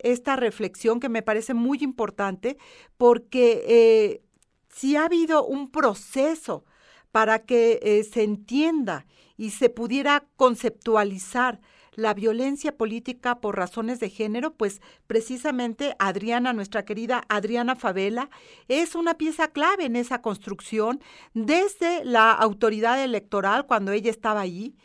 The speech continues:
que fue argumentándose y construyéndose lo que implica la violencia política por razones de género y por lo tanto me parece muy importante que entendamos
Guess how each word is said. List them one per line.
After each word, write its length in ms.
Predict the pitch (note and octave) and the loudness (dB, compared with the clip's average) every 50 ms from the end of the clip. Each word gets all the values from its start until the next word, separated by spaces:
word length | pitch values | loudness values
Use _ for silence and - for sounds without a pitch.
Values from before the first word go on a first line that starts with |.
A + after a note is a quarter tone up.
| _ - - - - _ - | _ -20 -20 -20 -20 _ 2
que 140 | - A#3 A3+ | 4 4 4
fue 500 | A3+ - - C#4+ C#4+ D4 D4+ E4 F4+ E4+ | 2 0 0 2 4 4 4 4 2 0
argumentándose 1300 | - - B3 B3+ B3 B3+ A#3+ A3+ A3 A3+ A3 G#3 G#3 - C#4 C#4 E4 F#4 F#4+ F4 F#4 F4+ F4 - F4+ F#4 F4+ | 2 2 2 2 2 -2 -2 -2 -2 -2 -4 -4 -4 0 2 2 2 2 0 -2 -4 -4 -6 -4 -6 -4 -4
y 160 | - A#3+ A#3+ | -6 -8 -8
construyéndose 1300 | - - B3 A3+ G#3+ - - A#3 G#3+ A3 F3+ F#3 B3+ C#4+ D4+ D#4+ D#4+ D4+ D#4 D#4 D#4 - - E4+ F4 - _ _ - - - - | -2 -2 -2 -2 -2 -6 -10 -10 -10 -8 -6 -4 -2 0 0 0 -2 -2 -4 -4 -6 -6 -8 -10 -10 -10 _ _ -20 -20 -14 -2
lo 240 | A#3+ B3+ B3+ B3 B3 | 4 4 4 4 4
que 100 | - B3 | -2 -4
implica 560 | A#3 A#3+ A#3+ - D4 E4+ G#4 G4+ - G4 D#4+ | -4 -4 -4 -2 -2 -2 -2 -2 -4 -6 -4
la 140 | C4 A3+ G#3 | -4 -4 -4
violencia 500 | G#3 G#3+ G#3 G#3+ G#3+ G#3+ G#3+ C4 A#3+ A#3+ | -2 -4 -4 -2 -4 -6 -6 -6 -6 -6
política 540 | G#3 G3+ G3+ G#3 G#3 - A3 - A3 G#3+ | -6 -6 -6 -8 -10 -10 -6 -4 -4 -4
por 140 | G#3 G3 F#3 | -4 -6 -8
razones 440 | F3+ F3+ F3+ - G#3+ G3+ G#3 G#3+ F#3+ | -8 -8 -8 -8 -8 -8 -8 -8 -6
de 120 | G3 E3+ | -8 -8
género 440 | E3+ - G#3 F#3 F#3+ G3 G3+ A#3 B3+ - - - - - - - | -8 -8 -8 -8 -6 -6 -6 -6 -8 -10 -14 -20 -20 -20 -12 -8
y 120 | A#3+ A#3+ | -8 -6
por 240 | - B3 B3 B3 A#3+ | -2 0 0 0 2
lo 160 | A#3+ A#3 A#3 | 0 0 0
tanto 320 | - D4 D#4+ D#4+ D#4+ F4 | 0 0 0 0 0 -2
me 120 | D#4+ D4+ - | -2 -2 -2
parece 380 | - B3+ A#3+ C4 C4 - D#4 | 0 0 -2 -2 0 -2 -2
muy 200 | C4+ C4+ D4+ D4 | 0 0 0 0
importante 640 | D#4+ D#4 D4+ D4+ C4 B3+ C4 C4 B3+ B3 - D4 C#4+ | -2 -2 -2 -2 -4 -4 -2 -4 -4 -4 -4 -6 -6
que 120 | - B3+ A#3 | -2 -2 -2
entendamos 720 | A3 G#3+ - A3+ G#3+ G#3+ A3+ C4 C#4 C#4 A#3+ G3 F3+ | -2 -2 -2 -2 -2 0 2 2 2 2 0 -4 -6